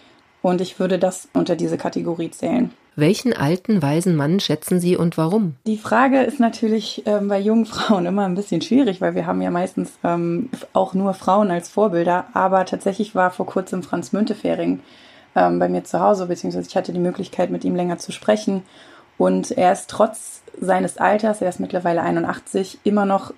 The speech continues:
Speaker 1: relativ jung geblieben und auch so, wie er denkt und Politik wahrnimmt, ist es ein sehr, sehr großes Vorbild, weil er auch immer noch modern, moderne Gedanken hat und auch progressive Ideen hat, was man vielleicht um-, nicht unbedingt vermuten würde.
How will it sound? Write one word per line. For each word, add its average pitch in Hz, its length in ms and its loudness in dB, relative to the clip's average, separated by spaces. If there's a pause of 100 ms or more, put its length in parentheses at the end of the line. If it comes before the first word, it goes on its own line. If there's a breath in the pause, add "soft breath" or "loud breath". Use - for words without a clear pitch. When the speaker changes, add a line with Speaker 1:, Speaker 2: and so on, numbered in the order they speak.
Speaker 1:
relativ 208 480 0
jung 226 200 6
geblieben 220 520 2
und 180 180 -2
auch 180 160 0
so, 190 400 -2
wie 180 120 -2
er 175 120 4
denkt 185 280 0
und 175 100 -4
Politik 175 460 -4
wahrnimmt, 175 480 0 (480 loud breath)
ist 185 160 -4
es - 120 -4
ein 175 160 2
sehr, 185 200 4
sehr 180 120 0
großes 175 440 -6
Vorbild, 185 640 0 (120)
weil 180 240 2
er 180 380 2 (260)
auch 185 180 2
immer 220 200 4
noch 190 200 -2
modern, 202 580 2 (280)
moderne 190 400 0
Gedanken 185 460 0
hat 165 140 -4
und 170 80 2
auch 165 140 0
progressive 180 560 -4
Ideen 170 400 0
hat, 165 220 -2 (180)
was 180 140 2
man 185 140 2
vielleicht 175 360 0
um-, 175 200 2
nicht 180 180 0
unbedingt 175 300 0
vermuten 175 500 -2
würde. 180 320 0